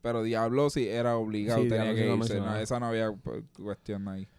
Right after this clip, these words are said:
Speaker 2: Appointer, pues mira, Appointer para mí, porque está este, esta carta nueva ahora, el Tactics nuevo, el Trust. En mi opinión, Appointer no hace tanta diferencia. Ah, bueno, molesta, porque Appointer cuando, pero
Speaker 1: De verdad, de verdad,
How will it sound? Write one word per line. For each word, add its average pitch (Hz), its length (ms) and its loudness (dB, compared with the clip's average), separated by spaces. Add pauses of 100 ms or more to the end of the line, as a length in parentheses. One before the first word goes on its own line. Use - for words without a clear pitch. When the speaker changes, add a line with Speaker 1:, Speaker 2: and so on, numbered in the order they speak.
(140)
Speaker 2:
Appointer, 170 720 2
pues 156 140 0
mira, 175 300 2
Appointer 175 380 0
para 185 160 2
mí, 208 220 2 (720)
porque 143 220 4
está 143 320 4
este, 170 220 2
esta 165 160 0
carta 160 220 2
nueva 156 160 2
ahora, 156 200 4
el 127 120 2
Tactics 143 380 0
nuevo, 151 200 2
el 120 80 -2
Trust. 165 340 -2 (640)
En 151 160 0
mi 170 80 2
opinión, 180 580 0
Appointer 180 540 -4 (480)
no 156 340 2
hace 160 140 6
tanta 156 240 2
diferencia. 151 480 2
Ah, 226 800 6
bueno, 165 400 2
molesta, 135 500 4
porque 110 140 -2
Appointer 117 240 -2
cuando, 87 760 -4
pero 123 160 2
Speaker 1:
De 127 60 8
verdad, 135 400 8
de 139 100 6
verdad, 151 760 6